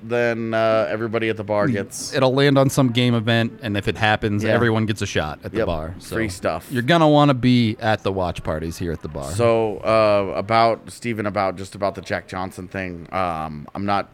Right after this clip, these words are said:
Speaker 1: sure where that came from. From what I have been told so far, uh, there have not been any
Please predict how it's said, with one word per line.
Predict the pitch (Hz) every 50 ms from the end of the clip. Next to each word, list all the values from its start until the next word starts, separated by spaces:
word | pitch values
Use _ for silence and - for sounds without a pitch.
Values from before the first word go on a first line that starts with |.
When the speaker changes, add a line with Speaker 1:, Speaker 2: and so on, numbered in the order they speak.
| - - - -
Speaker 1:
sure | - - - 95 92
where | 90 92 92
that | 92 87 78
came | - - 98 95 92
from. | 95 101 98 95 95 - _ - - - - - -
From | - - 120 113 107
what | 107 113 110 - - -
I | 92 104 104 104
have | 101 107 98 90 95
been | 98 98 92 90
told | - - 98 98 101 101 101 101 95 90 -
so | - - - 101 92 87
far, | - - 87 85 95 101 117 127 135 - _ _ _ _ _ _ _ _ _ _ - - - - - - -
uh, | - 95 98 95 95 95
there | 87 85 101 101
have | 104 92 85
not | 98 90 87 73 - - 90
been | 95 104 95 92 92 - -
any | - 95 101 101 98 95 92 92 90 90